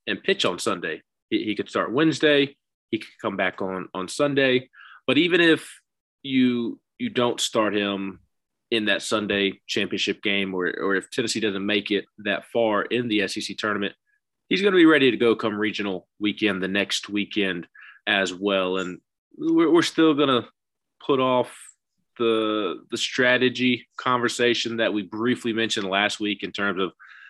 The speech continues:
who do you start game one, who do you start game two in a, in a regional, and, and so on and, and so forth. That, that all of a sudden becomes a fascinating conversation with, with Blake Tidwell starting Wednesday in Hoover,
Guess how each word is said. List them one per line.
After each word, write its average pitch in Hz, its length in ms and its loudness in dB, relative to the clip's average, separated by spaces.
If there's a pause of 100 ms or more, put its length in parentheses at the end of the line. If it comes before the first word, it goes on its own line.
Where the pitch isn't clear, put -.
(140)
who 104 120 0
do 113 60 2
you 113 80 2
start 107 300 0
game 107 200 -2
one, 95 320 -4
who 98 120 -2
do 110 60 2
you 107 60 2
start 107 280 0
game 110 200 0
two 110 300 0
in 95 100 -4
a, 92 120 -4 (160)
in 104 80 -2
a 98 40 0
regional, 107 560 0
and, 95 220 -6
and 101 160 -6
so 113 160 0
on 107 160 -2
and, 92 160 -6 (140)
and 98 140 -6
so 123 200 0
forth. 127 300 0 (640)
That, 131 400 2
that 170 140 4
all 196 120 6
of 175 60 2
a 165 60 4
sudden 165 220 2
becomes 135 360 0
a 101 240 -2
fascinating 120 560 0
conversation 113 720 -2
with, 98 160 -4 (180)
with 110 180 -6
Blake 107 200 2
Tidwell 117 300 0
starting 104 420 0
Wednesday 104 720 0 (400)
in 107 180 0
Hoover, 131 640 2